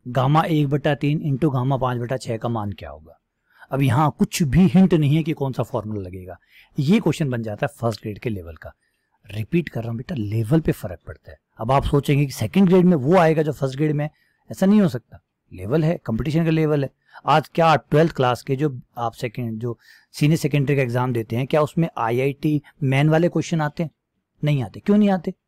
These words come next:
वो भी तो ट्वेल्थ के हैं। आईआईटी मेन के क्वेश्चन है, वो भी तो ट्वेल्थ के हैं, वो क्यों नहीं आते वहाँ पे? तो आप कहेंगे, "सर ऐसा होगा तो ट्वेल्थ वाले बच्चे पास कैसे होंगे?" समझ में आ रहा है बात? ट्वेल्थ वाले बच्चे पास कैसे होंगे? चलिए आगे बढ़ते हैं।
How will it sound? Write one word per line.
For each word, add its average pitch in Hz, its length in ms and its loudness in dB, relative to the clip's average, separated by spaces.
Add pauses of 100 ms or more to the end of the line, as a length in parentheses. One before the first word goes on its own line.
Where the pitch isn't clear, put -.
(320)
वो 131 60 -2
भी 151 60 0
तो 196 80 4
ट्वेल्थ 185 260 2
के 175 120 0
हैं। 151 100 -2 (1080)
आईआईटी 135 400 0
मेन 131 220 0
के 123 100 -2
क्वेश्चन 131 300 -4
है, 170 60 2
वो 175 80 4
भी 185 80 0
तो 208 60 -2
ट्वेल्थ 180 280 2
के 175 140 -2
हैं, 175 180 -4 (180)
वो 208 80 0
क्यों 233 160 2
नहीं 226 180 8
आते 147 160 2
वहाँ 113 240 -4
पे? 98 80 -8
तो - 260 -18
आप - 100 -10
कहेंगे, 156 140 -2
"सर 175 140 -4
ऐसा 131 220 -4
होगा 160 160 -4
तो 101 440 -6
ट्वेल्थ 131 200 -2
वाले 147 120 2
बच्चे 139 200 -4
पास 139 220 -2
कैसे 151 240 -6
होंगे?" 110 180 -8 (480)
समझ 123 200 -6
में 147 60 0
आ 156 80 0
रहा 185 80 -2
है 190 60 -2
बात? 117 160 -2 (320)
ट्वेल्थ 131 240 -2
वाले 123 140 0
बच्चे 113 240 -6
पास 127 300 -4
कैसे - 260 -18
होंगे? 80 220 -20 (380)
चलिए 92 260 -8 (180)
आगे 139 200 -2
बढ़ते 113 220 -6
हैं। 107 60 -12